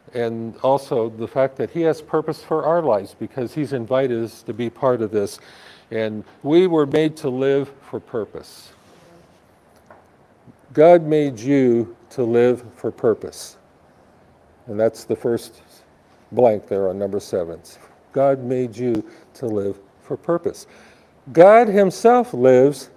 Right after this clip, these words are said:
for purpose. We saw some of that purpose tonight. We just touched on it. I mean, it's so much more. It's huge. It's vast. But he has purpose.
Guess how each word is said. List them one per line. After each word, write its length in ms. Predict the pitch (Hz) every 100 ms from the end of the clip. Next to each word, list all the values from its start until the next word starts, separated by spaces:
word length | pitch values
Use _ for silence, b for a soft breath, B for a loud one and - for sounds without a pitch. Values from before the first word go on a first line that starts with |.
| _
for 160 | - 175
purpose. 680 | 233 254 247 - - - _ _ _ _ _ _ _ _ _ _ _ _ _ _ _ _ _ _ _ _ -
We 120 | 127
saw 240 | - 196
some 240 | 220 170 131
of 80 | 104
that 160 | 92
purpose 300 | 131 110 110
tonight. 260 | 117 110 90
We 100 | 120
just 340 | 202 196 -
touched 460 | - - 226 220 -
on 180 | 107 98
it. 100 | 82 _ b b 120
I 40 |
mean, 140 | 143
it's 200 | 143 -
so 540 | - - - 226 240 226
much 220 | 190 -
more. 240 | 160 156
It's 180 | 110 -
huge. 400 | - 240 214 123
It's 160 | 110 -
vast. 520 | 127 175 131 - - b b b b b b
But 180 | 113 110
he 180 | 151 196
has 180 | 151 -
purpose. 400 | 127 110 120